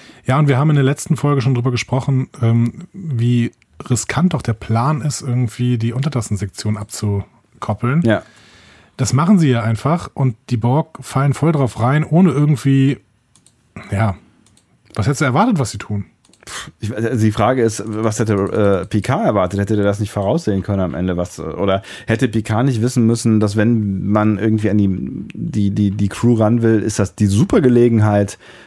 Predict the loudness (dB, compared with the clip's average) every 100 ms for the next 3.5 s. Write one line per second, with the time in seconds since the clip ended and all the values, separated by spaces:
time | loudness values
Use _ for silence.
0 | _ 0 2 4 2 -2 -2 -4 -2 -4
1 | 0 -2 -2 -2 0 0 0 0 0 -2
2 | -2 -2 -2 -4 -8 -4 -2 0 -2 -2
3 | -6 -4 0 0 -2